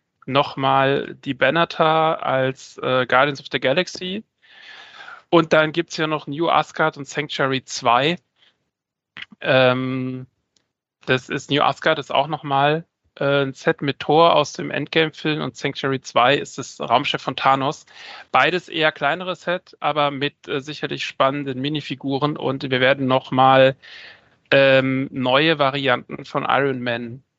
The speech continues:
äh, Anzügen sehen. Deswegen bin ich da wirklich gespannt, was uns da erwartet. Und, ähm, auch bei den Eternal-Sachen sind ein paar coole Sachen dabei. Und tatsächlich war für den Daily Bugle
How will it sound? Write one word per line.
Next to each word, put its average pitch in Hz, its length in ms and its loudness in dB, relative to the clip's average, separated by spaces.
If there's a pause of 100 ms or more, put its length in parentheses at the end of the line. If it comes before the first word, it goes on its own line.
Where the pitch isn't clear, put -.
(440)
äh, 120 460 0 (800)
Anzügen 127 580 -2
sehen. 120 480 -4 (560)
Deswegen 139 440 -2
bin 139 140 2
ich 135 120 -6
da 135 280 2 (160)
wirklich 127 400 -4
gespannt, 120 460 -6
was 120 160 -12
uns 120 140 -20
da 127 120 -4
erwartet. 117 500 -6
Und, 127 420 -8
ähm, 127 340 -4 (580)
auch 123 160 0
bei 139 160 4
den 131 160 0
Eternal-Sachen 123 720 -6
sind 117 160 -12
ein - 20 -16
paar 127 140 -10
coole 135 240 -12
Sachen 117 300 -10
dabei. 120 300 0
Und 127 100 -2
tatsächlich 156 520 -2
war 151 240 4
für 143 220 -8
den 139 200 -8
Daily 127 260 -8
Bugle 226 500 -4